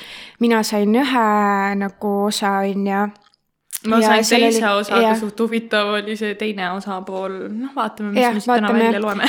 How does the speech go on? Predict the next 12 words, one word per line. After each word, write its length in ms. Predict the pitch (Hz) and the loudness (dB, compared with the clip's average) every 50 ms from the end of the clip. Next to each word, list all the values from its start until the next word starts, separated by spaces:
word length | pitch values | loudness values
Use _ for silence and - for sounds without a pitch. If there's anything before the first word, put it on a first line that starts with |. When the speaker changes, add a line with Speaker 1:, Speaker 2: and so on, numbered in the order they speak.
| - - | -2 -2
Speaker 2:
<laughs> 120 | - 359 - | -6 -2 0
Speaker 1:
Et, 320 | 233 226 226 - - - | 0 -2 -2 -4 -6 -2
äh, 600 | 233 220 214 214 214 214 214 208 202 202 202 190 - - - | 0 2 2 2 2 2 2 2 2 0 -2 -4 -6 -2 0
ühesõnaga, 600 | 247 254 247 233 - 240 226 220 220 214 - 220 | 0 2 2 2 2 2 2 2 2 0 0 -2
oota, 200 | 214 208 - 220 | -2 0 0 0
ma 100 | 214 220 | 2 4
ei 40 | 214 | 4
mäleta, 320 | 214 220 220 214 214 - 214 | 4 4 2 2 0 -2 -4
mis 140 | 214 196 - | -4 -2 0
ma 120 | 220 214 | 0 0
öelda 120 | 208 214 202 | 0 -2 -4
tahtsin. 480 | - 202 - - - 202 208 214 208 | -8 -8 -8 -6 -6 -2 0 -2 -2